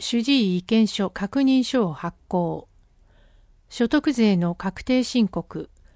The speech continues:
市民税、都民税の申告の際に、医療費控除の対象として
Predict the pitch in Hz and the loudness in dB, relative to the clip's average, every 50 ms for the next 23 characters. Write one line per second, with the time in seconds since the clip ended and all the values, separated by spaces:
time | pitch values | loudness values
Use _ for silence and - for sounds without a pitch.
0 | _ _ _ - - - 247 269 294 285 262 220 190 196 185 175 175 - - 220 | _ _ _ -6 0 2 2 4 4 4 2 2 0 0 0 -2 -2 -2 0 2
1 | 226 262 285 269 240 - 208 190 185 165 165 170 - - 240 247 226 - 240 226 | 2 4 4 2 2 2 2 2 2 0 0 -2 -2 0 0 0 0 0 -2 0
2 | - 226 226 220 - - 220 202 185 165 165 170 170 - _ _ _ _ _ _ | 2 2 2 2 0 0 0 0 0 -2 -2 -4 -6 -8 _ _ _ _ _ _
3 | _ _ 220 226 226 277 285 269 262 - - - 302 277 247 - 202 180 175 170 | _ _ 0 2 4 4 2 2 0 -4 -2 0 2 2 2 2 2 0 0 -2
4 | - 202 208 226 220 - - 208 202 - 196 185 175 - - - 180 180 | -2 -2 -2 -2 0 0 -2 -4 -2 -2 -4 -4 -4 -6 -6 -6 -6 -8